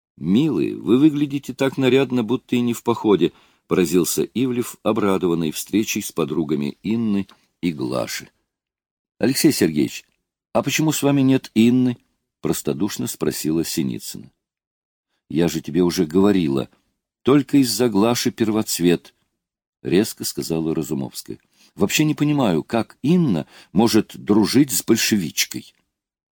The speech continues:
«Глаша вовсе не большевичка, а очень интеллектуальная девушка», отпарировала Синицына. «И большевиками она не будет очарована, хотя отец её и революционер». «Нет, ты плохо знаешь Глашу и её отца»,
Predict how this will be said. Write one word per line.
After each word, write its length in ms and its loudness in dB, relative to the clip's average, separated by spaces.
«Глаша 440 -4
вовсе 300 0
не 80 2
большевичка, 680 0
а 100 0
очень 420 2
интеллектуальная 840 2
девушка», 520 2
отпарировала 760 -2
Синицына. 680 -6
«И 100 4
большевиками 720 4
она 180 0
не 120 2
будет 440 0
очарована, 640 2
хотя 320 2
отец 380 0
её 200 2
и 280 2
революционер». 840 0
«Нет, 340 2
ты 120 2
плохо 360 2
знаешь 360 2
Глашу 460 2
и 60 6
её 240 4
отца», 460 0